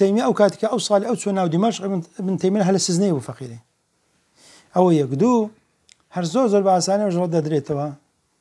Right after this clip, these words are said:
ئیبن تەیمیە لە ژیانی خوتبەی نەدایە فەقیرێ. خوتبەی لە ژیانی نەدایە. خوتبەی نەبووە قەت. <laughs> یعنی، وتار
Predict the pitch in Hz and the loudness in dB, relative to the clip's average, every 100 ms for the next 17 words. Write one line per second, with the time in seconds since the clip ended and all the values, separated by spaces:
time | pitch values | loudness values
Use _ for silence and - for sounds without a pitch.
0 | _ _ _ _ _ _ _ _ _ - | _ _ _ _ _ _ _ _ _ -2
1 | 196 190 196 214 202 185 233 202 175 185 | 0 2 2 2 0 2 0 0 -2 0
2 | 175 151 135 120 127 127 113 _ _ _ | 0 -2 -4 -10 -18 -20 -20 _ _ _
3 | _ _ _ _ _ - 143 170 190 151 | _ _ _ _ _ -8 -2 0 0 2
4 | 190 202 208 147 120 120 _ _ _ _ | 2 2 0 -2 -8 -14 _ _ _ _
5 | _ _ 160 165 208 196 139 - 147 - | _ _ -6 0 2 2 0 -6 -10 -10
6 | 127 208 170 _ _ _ _ _ - 165 | -14 -10 -10 _ _ _ _ _ -8 -2
7 | 165 156 143 220 | -2 -2 4 4